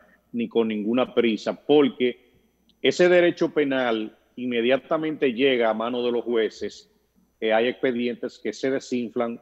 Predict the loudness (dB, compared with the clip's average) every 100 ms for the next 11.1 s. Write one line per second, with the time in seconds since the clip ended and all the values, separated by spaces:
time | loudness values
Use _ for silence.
0 | _ -4 -2 0 -2 0 0 0 -2 0
1 | 0 -2 -6 -14 _ _ _ -6 2 2
2 | 2 2 4 6 6 4 2 2 2 4
3 | 4 4 0 -6 _ _ _ _ _ _
4 | _ _ -2 0 0 -2 0 -2 0 2
5 | 4 6 4 2 0 -2 -4 -6 -4 -2
6 | -2 -6 -8 -12 -10 -8 -6 -4 -6 -6
7 | -10 -10 -10 -10 -10 -12 -10 -10 -12 -10
8 | -10 -10 -14 -14 -8 -6 -6 -10 -16 _
9 | _ _ -2 0 2 0 0 0 4 4
10 | 4 2 0 -2 -4 -6 -8 -6 -6 -8
11 | -14